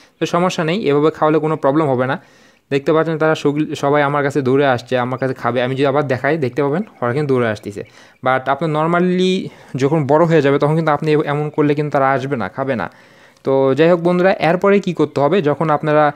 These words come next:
আপনার খাঁচার ভিতর ভাত দিচ্ছেন এবং তারা খাচ্ছে, কোনো প্রবলেম হচ্ছে না, তখন কি করতে হবে, এই যে তাদের খাবারগুলো, তাদের যে ফিডগুলো আছে,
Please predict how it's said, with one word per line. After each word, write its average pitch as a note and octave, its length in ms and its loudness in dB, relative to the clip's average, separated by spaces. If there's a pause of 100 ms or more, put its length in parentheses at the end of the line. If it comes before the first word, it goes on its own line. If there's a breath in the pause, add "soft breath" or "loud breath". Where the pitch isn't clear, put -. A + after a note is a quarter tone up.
(220 loud breath)
আপনার C#3 240 -2
খাঁচার D3+ 320 0
ভিতর D#3+ 180 2
ভাত C#3 240 0
দিচ্ছেন D#3 360 -2
এবং D3 200 -4 (140)
তারা D3 160 2
খাচ্ছে, C#3+ 340 -4
কোনো D3 160 -2
প্রবলেম D#3 320 2
হচ্ছে C#3+ 220 0
না, D#3 140 -2 (540 soft breath)
তখন F3+ 220 2
কি F#3+ 100 2
করতে D3+ 280 0
হবে, D3 280 2
এই E3+ 240 4
যে D3+ 100 2
তাদের C#3+ 240 2
খাবারগুলো, C3+ 680 -2
তাদের C3+ 220 -2
যে C#3 120 -2
ফিডগুলো C3+ 480 0
আছে, A2 260 -2